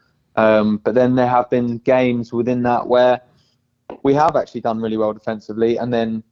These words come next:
something stupid will happen, either, either our fault or, or not our fault, and then, you know, a goal goes in and there goes a clean sheet, so, or, or a shutouts. So, I don't know, I'm, I try and find kind of, like,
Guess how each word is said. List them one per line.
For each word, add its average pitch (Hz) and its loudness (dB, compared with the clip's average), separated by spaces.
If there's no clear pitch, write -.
something 117 -4
stupid 127 0
will 107 0
happen, 107 -4
either, 110 2
either 120 4
our 120 4
fault 110 -2
or, 110 -2
or 107 -4
not 123 -2
our 95 -6
fault, 98 -4
and 107 -8
then, 101 -8
you 113 -4
know, 92 -2
a 113 -2
goal 113 2
goes 104 0
in 104 -4
and 104 -6
there 101 -4
goes 101 -2
a 107 -20
clean 104 -4
sheet, 113 0
so, 107 2
or, 107 2
or 107 4
a - -2
shutouts. - -2
So, 135 4
I 202 0
don't 175 -2
know, 156 0
I'm, 139 -2
I 139 0
try 160 -2
and 139 -8
find 135 -4
kind 123 -10
of, 117 -8
like, 113 -8